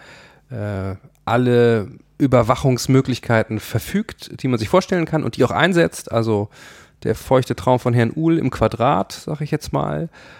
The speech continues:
Ähm, da habe ich einfach mal durchexerziert gewissermaßen, äh, wo denn diese ganzen Technologien, die wir heute haben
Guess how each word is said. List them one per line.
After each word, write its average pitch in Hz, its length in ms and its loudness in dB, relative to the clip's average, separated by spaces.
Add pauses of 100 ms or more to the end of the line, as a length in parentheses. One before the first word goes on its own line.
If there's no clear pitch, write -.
(160)
Ähm, 123 320 0 (240)
da 120 160 2
habe 135 140 4
ich - 120 -2
einfach 123 220 0
mal 120 180 4
durchexerziert 135 1080 0
gewissermaßen, 110 1040 0
äh, 104 280 -2
wo 123 140 4
denn 139 180 4
diese 123 160 4
ganzen 117 200 0
Technologien, 113 400 0
die 107 80 0
wir 104 120 4
heute 107 180 2
haben 98 400 0